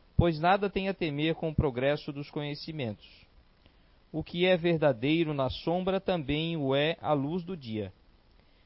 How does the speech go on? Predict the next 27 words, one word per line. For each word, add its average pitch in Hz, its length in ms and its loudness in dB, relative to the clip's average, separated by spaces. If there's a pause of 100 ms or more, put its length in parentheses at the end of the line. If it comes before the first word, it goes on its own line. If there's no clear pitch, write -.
(160)
Cada 185 260 4
religião 170 640 0
pretende 139 500 -2
ter 147 240 -2
a 143 60 0
posse 139 400 -2
exclusiva 160 640 -6
da 160 120 0
verdade, 143 640 -4 (520)
e 131 120 -2
impor 156 480 0
a - 20 6
alguém 135 400 -2
a 127 80 -2
fé 117 180 -6
cega 139 560 -4 (400)
sobre 151 360 -2
uma 143 120 0
questão 143 460 -4
de 127 140 -8
crença 143 640 -6 (500)
é 143 100 -2
confessar 160 720 0
sua 160 300 -2
impotência 160 680 -4
para 143 320 -2
demonstrar 147 720 -2